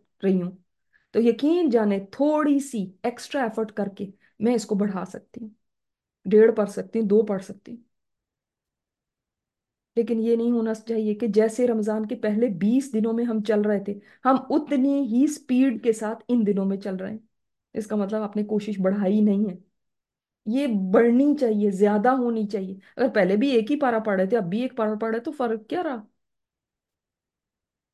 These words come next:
क्योंकि अब ये मुबारक वक्त खत्म होने जा रहा है, और जब कोई मेहमान रुखसत होने वाला हो, तो चाहे इतने दिन से हमने उसको time ना भी दिया हो, आपने देखा ना, जब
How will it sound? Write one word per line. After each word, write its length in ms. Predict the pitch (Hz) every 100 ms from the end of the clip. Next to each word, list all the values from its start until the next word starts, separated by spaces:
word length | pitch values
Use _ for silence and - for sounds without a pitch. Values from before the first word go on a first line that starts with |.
| _ _ -
क्योंकि 260 | 254 254 277 -
अब 180 | 294 247
ये 280 | 254 208 269
मुबारक 680 | 294 247 220 214 247 285 - _ _ _ _ _
वक्त 440 | 185 240 294 - 269 -
खत्म 320 | - 294 330 311
होने 240 | 269 247
जा 180 | 196 190
रहा 120 | 190 208
है, 80 | - _ _ -
और 100 | 233
जब 240 | 214 311
कोई 160 | - 269
मेहमान 480 | 233 226 202 202 247
रुखसत 440 | 196 - 302 403
होने 260 | 320 247 220
वाला 260 | 202 202
हो, 200 | 196 214 _ _ _ _ _ _ _ _
तो 80 | 370
चाहे 500 | 349 277 285 311 359 349 - _ _ _ -
इतने 280 | 254 311 339
दिन 140 | 320
से 100 | 311
हमने 180 | 339 311
उसको 180 | 339 349
time 280 | 349 269 330
ना 160 | 254
भी 160 | 285 339
दिया 220 | 214 202
हो, 160 | 214 _ -
आपने 220 | 247 277
देखा 280 | 254 247 370
ना, 120 | 403
जब 240 | 302 233